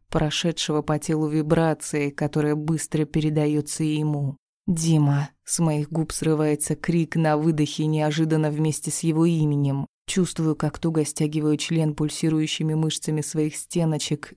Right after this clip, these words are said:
не желая отпускать, лишь глубже затягиваю его внутрь. Еще пару сильных толчков, и он кончает вслед за мной, крепко прижимая меня к себе, притягивая, хрипя от первых спазмов чувственного наслаждения.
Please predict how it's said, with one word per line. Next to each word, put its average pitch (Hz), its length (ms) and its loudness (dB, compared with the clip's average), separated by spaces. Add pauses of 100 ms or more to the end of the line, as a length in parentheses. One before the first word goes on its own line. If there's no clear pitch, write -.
не 170 200 4
желая 156 440 2
отпускать, 156 760 -2
лишь 156 240 0
глубже 160 540 0
затягиваю 151 720 2
его 151 200 0
внутрь. 151 540 2 (240)
Еще 156 320 0
пару 156 280 0
сильных 160 420 0
толчков, 151 580 -2
и 151 40 0
он 151 120 0
кончает 151 600 -2
вслед 151 260 -2
за 151 160 0
мной, 151 400 2
крепко 156 460 0
прижимая 147 500 0
меня 151 240 0
к 147 60 -12
себе, 147 600 -4 (260)
притягивая, 151 840 0
хрипя 160 540 2
от 143 120 -4
первых 151 380 0
спазмов 156 560 0
чувственного 156 560 -4
наслаждения. 147 960 -2